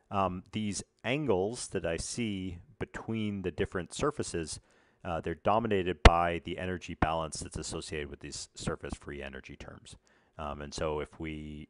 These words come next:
look at a polycrystalline material and we measure these, uh, angles, then we can tell something about those, uh,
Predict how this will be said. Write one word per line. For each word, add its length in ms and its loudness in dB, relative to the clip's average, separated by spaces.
look 300 4
at 80 12
a 40 4
polycrystalline 1080 0
material 440 0
and 80 -4
we 100 -6
measure 420 2
these, 460 -4
uh, 320 -2
angles, 480 -6
then 140 -4
we 80 -2
can 140 -6
tell 300 2
something 580 -4
about 460 2
those, 320 -2
uh, 380 -2